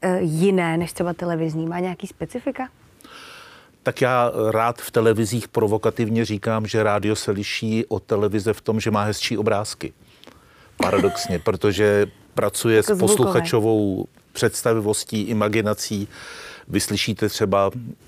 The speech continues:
Speaker 2: hokejovou reportáž a když je to dobrá reportáž, tak vy si to můžete představit podle sebe.
Speaker 1: Mhm.
Speaker 2: Jak ty hráči vypadají, co dělají, eh, kam jedou. Když je rozhlasová hra, taky si tam můžete dosadit,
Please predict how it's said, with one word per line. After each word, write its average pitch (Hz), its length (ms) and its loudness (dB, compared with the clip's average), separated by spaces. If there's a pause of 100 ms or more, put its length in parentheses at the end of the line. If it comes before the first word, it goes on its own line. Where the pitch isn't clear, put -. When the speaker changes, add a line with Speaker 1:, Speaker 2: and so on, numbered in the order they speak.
(180)
Speaker 2:
hokejovou 101 500 4
reportáž 101 720 0
a 101 40 0
když 92 280 -4
je 104 60 -2
to 104 100 -2
dobrá 110 340 2
reportáž, 98 520 -2
tak 90 140 -4
vy 98 80 -4
si - 140 -8
to 101 100 -4
můžete 104 340 -2
představit 104 480 -4
podle 110 260 0
sebe. 110 280 0 (320)
Speaker 1:
Mhm. 175 300 -2
Speaker 2:
Jak 175 120 -4
ty 101 100 0
hráči 92 320 0
vypadají, 90 520 -2
co 92 160 -2
dělají, 95 560 0
eh, 101 200 0
kam 95 240 -2
jedou. 95 300 2
Když 92 280 -2
je 104 80 4
rozhlasová 98 600 2
hra, 104 300 0
taky - 280 -6
si 95 140 -6
tam 95 160 0
můžete 92 320 -2
dosadit, 98 520 -2